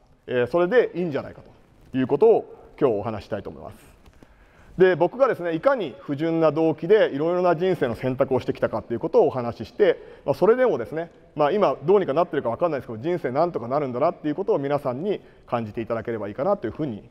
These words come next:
思います。ただし、えー、注意が必要でですね、今回する話は、えー、全て僕自身の経験と考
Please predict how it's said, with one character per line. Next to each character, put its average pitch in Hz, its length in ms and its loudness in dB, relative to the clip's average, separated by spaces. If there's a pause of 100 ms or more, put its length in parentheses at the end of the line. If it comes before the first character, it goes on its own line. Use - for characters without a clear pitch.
(120)
思 113 160 -10
い 90 60 -14
ま 95 160 -12
す。 - 160 -20 (640)
た 247 120 4
だ 220 120 4
し、 120 280 -8 (640)
え 131 180 6
ー、 - 20 -10
注 285 180 4
意 208 60 4
が 143 80 4
必 - 180 -6
要 113 120 2
で 101 80 0
で 95 40 -4
す - 160 -14
ね、 117 320 -4
今 240 240 0
回 165 240 4
す 143 140 -6
る 131 80 -2
話 143 320 -2
は、 139 240 6 (320)
え 139 60 -2
ー、 285 180 -2
全 220 100 6
て 165 260 0 (520)
僕 170 260 2
自 254 240 -2
身 220 60 0
の 147 120 0
経 156 220 4
験 151 240 -2
と 147 80 0
考 147 300 0